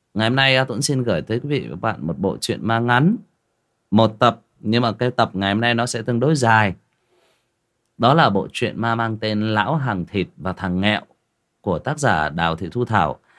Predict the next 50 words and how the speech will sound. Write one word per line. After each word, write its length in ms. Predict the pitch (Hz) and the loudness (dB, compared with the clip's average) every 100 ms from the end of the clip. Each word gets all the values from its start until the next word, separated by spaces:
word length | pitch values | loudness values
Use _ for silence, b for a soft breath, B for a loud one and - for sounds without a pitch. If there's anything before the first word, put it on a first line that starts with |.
| b b | b b
Tác 100 | - | 0
giả 140 | 175 127 | 2 2
Đào 160 | 98 | 0
Thị 120 | 92 98 | -2 -6
Thu 80 | 117 | -8
Thảo 240 | 104 87 | -6 -6
thì 120 | 73 82 | -6 -10
các 120 | 110 | -6
bạn 180 | 101 60 67 | -8 -8 -10
có 100 | 101 | -6
lẽ 160 | 104 | -6
là 120 | 117 110 | -6 -4
những 200 | 85 104 | -4 -4
bạn 140 | 95 | -4
nào 140 | 90 | -4
mà 80 | 85 | -4
ham 300 | 85 131 139 | -2 0 2
đọc 220 | 120 95 _ | 2 0 _
truyện 220 | - 117 65 | -4 -4 -2
ma 320 | 85 104 101 92 | 0 2 2 0
thì 80 | |
các 100 | 85 | -4
bạn 200 | 101 87 | -2 -4
cũng 180 | - 92 | -4 -4
đều 180 | 107 82 | -2 -2
biết 220 | 85 135 | -2 -4
đến 380 | 113 104 120 190 - b b b b | -2 0 0 -2 -6 b b b b
với 320 | - 98 101 113 | -2 0 2 0
những 200 | 117 82 | -2 -4
cái 80 | |
tác 180 | 135 160 | -6 -4
phẩm 240 | 135 82 71 | -2 -4 -4
truyện 220 | 87 57 | -8 -8
ma 480 | 71 101 101 95 92 | -4 -2 -2 -2 -4
viết 280 | 82 117 165 - | -4 -4 -4 -4
nó 140 | 117 | -6
rất 260 | 113 165 - | -4 -6 -4
là 180 | 92 73 | -4 -4
kinh 280 | - 120 110 | -2 0 2
dị, 260 | 113 107 - - | 2 2 -2 -14
rất 160 | 90 147 | -6 0
là 80 | 110 | 2
rùng 240 | 98 87 | 2 2
rợn, 320 | 87 98 76 | 2 0 -2
rất 120 | 95 139 | -6 -2
là 80 | |
sốc 300 | - - 185 | 0 0 0
óc 220 | 170 196 - _ - | 0 -2 -2 _ -8
người 280 | 98 87 80 | -2 0 0
nghe. 300 | 95 110 | 0 -2